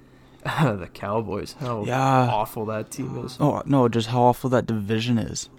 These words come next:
Speaker 1: Oh my God, yeah. I know. I think, I think I last saw
Speaker 2: The Eagles are leading it, and they're, like, two seven and one
Speaker 1: Yeah, they are.
Speaker 2: or something. Or maybe not that high, but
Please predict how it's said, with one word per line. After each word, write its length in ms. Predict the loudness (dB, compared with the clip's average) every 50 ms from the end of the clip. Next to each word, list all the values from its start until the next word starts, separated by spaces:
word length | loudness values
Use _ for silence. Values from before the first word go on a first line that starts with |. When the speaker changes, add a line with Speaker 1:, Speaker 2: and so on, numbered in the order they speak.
| -20 -20 -20 _ -8 -6
Speaker 1:
Oh 140 | -4 -4 -4
my 120 | -4 -8
God, 320 | -10 -8 -6 -6 -6 -6 -6
yeah. 260 | -6 -6 -6 -6 -8 -10 -8 -4
I 80 | -2
know. 160 | 0 0 0
I 80 | 0 -2
think, 640 | 0 0 0 0 0 -4 -10 -18 -18 -18 -20 -20 -20 -20 -20 -20 -20 -20 -20 -18
I 40 | -16
think 380 | -12 -6 -4 -2 -2 -2 -2 -2
I 480 | 0 0 0 -2 -2 -2 -2 -4 -4 -6
last 480 | -6 -6 -4 -4 -4 -6 -6 -8 -8
saw 380 | -6 -2 0 0 2 2 4 4
Speaker 2:
The 80 | 2 2 2
Eagles 280 | 2 2 4 2 2 2
are 80 | 0
leading 380 | -2 -2 -2 -2 -2 -2 -2 -2
it, 140 | -2 -2 -2
and 80 | -2 0
they're, 120 | 0 0 -2
like, 280 | -2 -4 -6 -8 _ -8
two 180 | -4 -2 -2
seven 400 | 0 -2 -2 -4 -4 -4 -2 -2
and 140 | -2 -2 0
one 140 | 0 0 0
Speaker 1:
Yeah, 60 | 0
they 100 | -2 -4
are. 220 | -4 -4 -6 -6 -8 -12 -14 -14
Speaker 2:
or 80 | -14 -10
something. 400 | -8 -8 -8 -8 -8 -10 -12 -14 _ _ _ _ _ _ _ _ _ _ _ _ _ _ _ _
Or 80 | -2 0
maybe 340 | 0 2 2 0 2 2 2
not 220 | 2 2 0 -2
that 180 | -2 -4 -4 -4
high, 220 | -4 -6 -6 -8
but 280 | -8 -6 -8 -8 -8